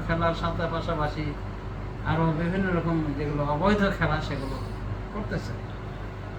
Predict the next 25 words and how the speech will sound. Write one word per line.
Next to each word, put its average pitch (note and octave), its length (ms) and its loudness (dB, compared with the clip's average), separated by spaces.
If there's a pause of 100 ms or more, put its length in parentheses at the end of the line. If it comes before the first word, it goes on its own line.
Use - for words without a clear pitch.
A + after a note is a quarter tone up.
হারাম F#3 340 8
পন্থায় F#3 500 4 (960)
উপার্জন G3+ 440 2
করতে F3+ 300 -2
চাই। - 140 -2 (520)
এখনও G3 420 2
এমনও G3 400 2
বাঙালি F#3+ 380 2
আছে E3+ 320 0 (880)
এখানে D#3 340 4 (480)
ধান্দা D#3+ 280 2
করাদের C3 680 -2
ভিতরে B2 420 -2 (1040)
যে C#3 80 0
রেন্ডি F3+ 260 4
ভাড়া D3 280 8
বানায়। - 1600 -4
একটা D#3+ 240 2
ভাড়া E3 160 6
ওই E3+ 140 4
বাহারে D#3+ 340 6
রেখে D#3+ 240 4
আসে D3 260 0 (320)
সাগর D3 300 2
পাড়ে, D3+ 180 2